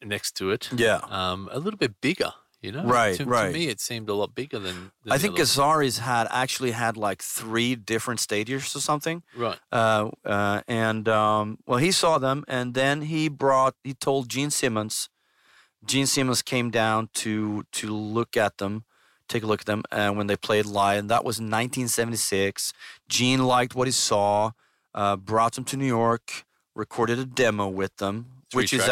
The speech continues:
Speaker 2: out
Speaker 1: right?
Speaker 2: there.
Speaker 1: Three, three track demo?
Speaker 2: Uh, I think it's more, actually, 'cause those,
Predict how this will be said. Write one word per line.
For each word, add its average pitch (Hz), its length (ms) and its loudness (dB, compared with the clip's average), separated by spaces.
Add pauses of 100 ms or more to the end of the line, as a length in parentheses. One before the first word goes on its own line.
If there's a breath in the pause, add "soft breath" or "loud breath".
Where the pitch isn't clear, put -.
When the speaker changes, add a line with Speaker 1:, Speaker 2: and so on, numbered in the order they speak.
Speaker 2:
out 87 80 -2
Speaker 1:
right? 101 80 -2
Speaker 2:
there. 104 220 -4 (140)
Speaker 1:
Three, 117 140 -6
three - 320 -8
track 104 260 -6
demo? 95 200 -10 (280 loud breath)
Speaker 2:
Uh, 147 380 4
I 160 100 2
think 214 160 -4
it's 165 140 -2
more, 190 320 4
actually, 90 520 -4
'cause 127 240 -8
those, 160 440 2